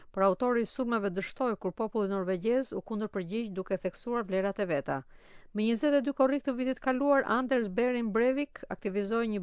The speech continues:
bombë në një ndërtesë qeveritare të Oslos, duke vrarë tetë vet. Pastaj ai vrau me armë gjashtëdhjetë e nëntë persona, shumica e tyre adoleshent, në një kamp rinie në ishullin Utoja. Breivik, që ishte tridhjetë e dy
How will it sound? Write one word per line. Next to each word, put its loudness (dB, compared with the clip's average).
bombë 0
në 0
një 0
ndërtesë -4
qeveritare 0
të -2
Oslos, 0
duke 0
vrarë 2
tetë 0
vet. 0
Pastaj 0
ai 2
vrau 6
me 0
armë 2
gjashtëdhjetë 0
e -2
nëntë -4
persona, 0
shumica 0
e -4
tyre -2
adoleshent, 0
në -2
një -2
kamp -2
rinie -2
në 0
ishullin -4
Utoja. 0
Breivik, 4
që 0
ishte 0
tridhjetë 0
e 0
dy -2